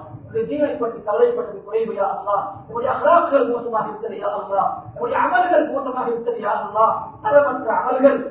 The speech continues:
முறையற்ற அகலாக்குகள் மூலமாக எங்களை பற்றி மக்கள் தவறாக புரிய ஆரம்பித்தார்கள். யா அல்லாஹ், உன்னுடைய தீனை நாம் ப-, கற்றுக்கொள்ளவில்லை. யா அல்லாஹ், உன்னுடைய தீனை மக்களுக்கு சொல்லிக் கொடுக்கவில்லை. யா அல்லாஹ், அதனால் தீன்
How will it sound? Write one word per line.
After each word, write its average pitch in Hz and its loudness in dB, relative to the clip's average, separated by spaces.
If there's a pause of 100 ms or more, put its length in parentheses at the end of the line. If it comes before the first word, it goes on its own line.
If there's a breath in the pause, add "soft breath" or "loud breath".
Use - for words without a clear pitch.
(140)
முறையற்ற 294 4
அகலாக்குகள் 285 2
மூலமாக 226 2 (360)
எங்களை 254 2
பற்றி 233 -4
மக்கள் 220 -4
தவறாக 226 2
புரிய 220 -4
ஆரம்பித்தார்கள். 196 -6
யா 202 -2
அல்லாஹ், 202 -2 (220)
உன்னுடைய 240 -6
தீனை 320 0
நாம் 254 0
ப-, - -4
கற்றுக்கொள்ளவில்லை. 226 -2
யா 202 -2
அல்லாஹ், 196 -2 (180)
உன்னுடைய - 0
தீனை 330 0
மக்களுக்கு 285 4
சொல்லிக் 330 -2
கொடுக்கவில்லை. 240 -2
யா 208 2
அல்லாஹ், 214 2 (280)
அதனால் 226 -2
தீன் 269 -6